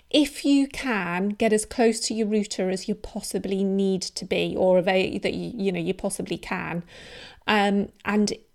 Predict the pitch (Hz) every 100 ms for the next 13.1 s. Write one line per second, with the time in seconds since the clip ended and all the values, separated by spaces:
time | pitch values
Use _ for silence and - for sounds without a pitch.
0 | 180 226 220 226 - 254 202 190 185 -
1 | 214 208 247 240 - - - 190 180 202
2 | - - 185 170 185 185 202 196 214 208
3 | 196 190 185 - 202 - - - - 214
4 | - 202 185 180 180 - - _ - -
5 | 208 - 175 165 170 - - - - 196
6 | 185 190 190 185 - _ _ - 240 233
7 | 247 202 - 262 226 - 220 214 208 208
8 | 208 214 208 214 - 208 196 208 220 220
9 | 208 202 196 208 - 196 202 196 202 165
10 | 208 208 202 202 196 196 190 190 185 190
11 | 185 190 190 - 185 185 185 - 190 190
12 | - - 202 208 185 170 190 - 170 -
13 | 185